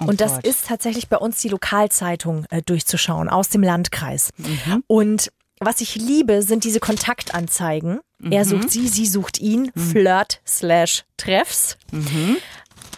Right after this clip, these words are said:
Speaker 2: Es gibt Perlen, wirkliche, richtige Perlen. Und ich habe eine Kontaktanzeige gelesen, die ich noch nie in dieser Art und Weise so gesehen habe.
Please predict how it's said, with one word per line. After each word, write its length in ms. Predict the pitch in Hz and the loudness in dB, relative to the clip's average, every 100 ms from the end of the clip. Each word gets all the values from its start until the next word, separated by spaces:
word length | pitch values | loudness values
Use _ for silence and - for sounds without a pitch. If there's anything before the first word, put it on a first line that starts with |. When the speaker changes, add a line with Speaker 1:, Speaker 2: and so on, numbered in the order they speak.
| - _ - | -20 _ -2
Speaker 2:
Es 140 | 226 | -2
gibt 280 | - - - | -4 -6 -4
Perlen, 600 | - 240 269 285 180 185 | 0 2 2 0 -2 -2
wirkliche, 760 | 220 285 - 247 247 226 220 - | 0 0 0 -6 -2 -2 -2 -6
richtige 500 | 226 226 320 - 226 | -6 -2 -2 -2 -4
Perlen. 400 | 226 233 208 208 | -4 -2 0 -2
Und 240 | 170 196 | -4 -8
ich 180 | 202 - | -8 -2
habe 340 | 233 285 285 - | 0 0 0 -4
eine 160 | 220 | -6
Kontaktanzeige 880 | 254 226 294 - 226 233 214 202 190 | -6 -6 -6 -4 -4 -2 0 0 0
gelesen, 420 | 175 170 180 180 | -2 0 0 0
die 160 | 214 247 | -2 -4
ich 140 | - | 0
noch 260 | 294 302 - | 0 0 -2
nie 640 | 302 320 339 339 320 220 196 | -4 -2 0 2 0 0 -2
in 120 | 220 | 0
dieser 300 | 254 294 294 | 2 2 2
Art 240 | 131 247 | 0 -2
und 180 | - 226 | -4 -6
Weise 320 | 180 202 214 | -2 -2 -2
so 140 | 202 220 | -6 -8
gesehen 460 | 214 190 190 180 | -8 -2 -2 -2
habe. 240 | 156 151 | -4 -6